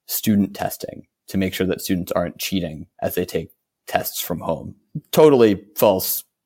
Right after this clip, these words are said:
pseudoscientific claims. And so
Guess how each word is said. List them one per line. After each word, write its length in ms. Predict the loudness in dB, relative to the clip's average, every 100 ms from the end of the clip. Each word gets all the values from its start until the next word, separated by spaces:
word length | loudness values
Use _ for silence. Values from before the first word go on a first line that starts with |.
| -8
pseudoscientific 760 | 0 2 2 0 0 -4 -6 -8 -8
claims. 540 | -6 -6 -6 -10 -14 _ _ _ _ _ 2
And 140 | 2 6
so 580 | 6 6 6 4 -2